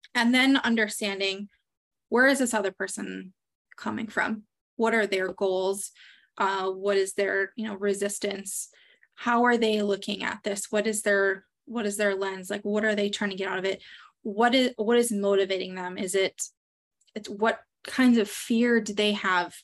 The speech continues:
involved in this situation? What are they worried about? Um, and ho-, why are we butting heads on it?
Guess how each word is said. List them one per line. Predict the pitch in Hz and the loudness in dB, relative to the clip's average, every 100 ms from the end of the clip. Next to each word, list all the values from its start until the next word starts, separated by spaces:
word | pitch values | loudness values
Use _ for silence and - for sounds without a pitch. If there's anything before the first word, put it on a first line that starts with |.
| _ | _
involved | 226 214 190 196 - 185 | -10 -8 -6 -6 -6 -6
in | 196 190 | -8 -6
this | 190 - - | -8 -8 -10
situation? | - - - - 180 170 - 175 180 240 | -8 -6 -6 -4 -2 -2 -4 -4 -6 -4
What | 208 208 | 0 2
are | 214 | 2
they | 202 196 | 2 0
worried | 196 190 190 208 208 | 0 -2 2 0 0
about? | 185 185 190 - - - - - _ | -4 -6 -6 -10 -16 -20 -20 -20 _
Um, | - 190 185 185 202 - _ _ _ _ _ - | -6 -4 -4 -6 -10 -16 _ _ _ _ _ -6
and | 220 208 | -2 -2
ho-, | - - | -2 -4
why | 220 196 202 208 208 214 | -4 0 4 6 4 4
are | 208 | 4
we | 208 | 4
butting | 202 196 196 | 2 0 -2
heads | 190 202 202 | -4 -6 -4
on | 220 233 262 | 0 2 4
it? | 294 285 | 2 0